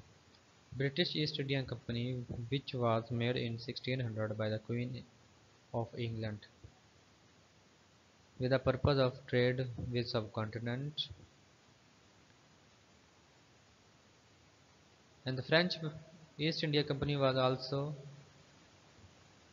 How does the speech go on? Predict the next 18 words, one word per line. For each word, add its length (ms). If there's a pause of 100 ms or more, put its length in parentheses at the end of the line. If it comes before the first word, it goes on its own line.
(200)
there 320 (520)
to 100
compete 720 (840)
the 80
British 400
East 260
India 200
Company. 420 (3750)
British 560
और 280
French 300
East 260
India 200
Company 340 (100)
दोनों 180
में 120
competition 640
था, 260